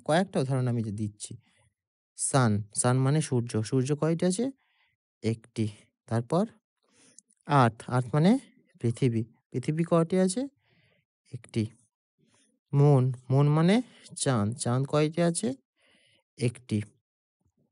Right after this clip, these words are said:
তাহলে এ সান, এ মুন,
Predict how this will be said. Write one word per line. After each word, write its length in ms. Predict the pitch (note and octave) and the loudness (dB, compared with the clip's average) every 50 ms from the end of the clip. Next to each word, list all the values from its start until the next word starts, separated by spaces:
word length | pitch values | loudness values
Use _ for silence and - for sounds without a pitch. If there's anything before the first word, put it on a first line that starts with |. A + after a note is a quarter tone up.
| _ _ _ _ _ _ _ _ _ _ _ _ _ _ _ _ _ _ _ - | _ _ _ _ _ _ _ _ _ _ _ _ _ _ _ _ _ _ _ -4
তাহলে 340 | D3 C#3+ C#3 D#3+ C#3+ C#3 D#3 F#3 G#3 - - _ _ _ _ _ _ _ _ _ _ _ _ _ _ _ _ _ _ _ _ _ _ _ _ _ _ _ _ - | -2 0 2 2 4 4 4 4 2 0 -6 _ _ _ _ _ _ _ _ _ _ _ _ _ _ _ _ _ _ _ _ _ _ _ _ _ _ _ _ 0
এ 120 | C#3+ D3 D#3+ | 2 2 4
সান, 320 | D#3+ - - D#3+ D#3 D#3+ E3 D#3 - | 2 2 4 4 6 6 4 4 2
এ 140 | C3 B2+ C3+ C#3+ | 2 2 4 4
মুন, 280 | D3 D3 D3+ D#3+ D#3+ | 4 4 4 4 4